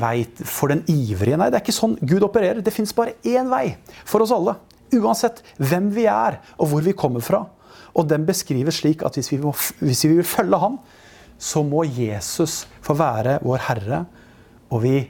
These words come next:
må bøye oss for ham. Vi møter kort og godt korset. Du skjønner, på samme måte som korset brakte Jesu liv til en ende, så bringer korset selvlivet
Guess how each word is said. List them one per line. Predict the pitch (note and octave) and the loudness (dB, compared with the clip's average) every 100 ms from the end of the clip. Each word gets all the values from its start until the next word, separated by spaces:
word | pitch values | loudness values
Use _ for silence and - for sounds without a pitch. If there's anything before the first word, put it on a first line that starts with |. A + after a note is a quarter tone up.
| - - | -8 -4
må | B2 C3 - - - - | -2 -2 -6 -16 -20 -12
bøye | B2 C3 G#2+ G2 | 0 0 0 -4
oss | G#2 - - - _ - | -8 -8 -8 -12 _ -6
for | - | -6
ham. | - - - - - - - | -6 -14 -20 -20 -20 -20 -10
Vi | - C#3 | -2 2
møter | G3 C#3 G#2 D#3 D3 - - _ _ - | 2 2 0 -2 -2 -6 -20 _ _ -4
kort | A#2 | 0
og | C#3 B2+ | 0 0
godt | - - | -4 -12
korset. | - - - - - - - _ _ - - - - - - - - - - | -8 -6 -6 -8 -12 -20 -20 _ _ -20 -20 -20 -20 -20 -20 -20 -20 -20 -12
Du | - | -2
skjønner, | G3 A3+ A#3+ | 2 4 2
på | A#3 | 2
samme | - B3 B3 | 0 2 2
måte | A3 E3+ | 2 2
som | A#3 A3+ | -2 0
korset | - - - - A3 | 0 0 0 -2 0
brakte | G#3+ - G3 | -2 0 -2
Jesu | F#3 D#3 D#3 D#3 - | 2 2 2 2 -2
liv | G#3 F#3+ G#3+ B3+ A3+ - - - | -2 0 0 -2 -2 -8 -20 -6
til | - G3 | 0 0
en | G#3+ | 2
ende, | E3+ E3 F#3+ - - - - - | 0 0 -4 -12 -20 -20 -20 -20
så | - F3+ | -2 0
bringer | F3+ F3 F#3+ | 2 2 0
korset | F#3+ - - - F#3 F#3+ - | -2 -4 -4 -2 -2 -2 -4
selvlivet | - - G#3 F3+ A2 G#2 A2+ A2+ A#2+ G3+ | -4 -2 0 0 -2 -2 -2 0 0 -2